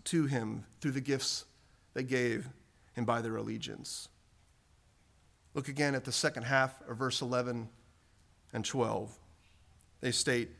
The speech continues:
"Then opening their treasures, they offered him gifts, gold and frankincense and myrrh.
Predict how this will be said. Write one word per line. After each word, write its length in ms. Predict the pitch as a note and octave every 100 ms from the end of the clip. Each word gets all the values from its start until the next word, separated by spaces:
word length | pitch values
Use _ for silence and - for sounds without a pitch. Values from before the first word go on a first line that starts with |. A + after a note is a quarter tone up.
| - - - - - - - - - - -
"Then 140 | C#3 C#3+
opening 360 | C#3 C#3+ D3+
their 120 | C#3+ C3+
treasures, 480 | - D3 C3+ C3
they 140 | A#2 C3
offered 380 | C3 C3+ C3+ B2+
him 140 | C3
gifts, 520 | C3 C3 - - - - - -
gold 420 | C#3+ D3 D3 D3
and 120 | C3+
frankincense 720 | B2+ D3 C#3+ C#3+ B2 C#3 B2+ -
and 140 | B2
myrrh. 420 | B2+ C3 B2 A2+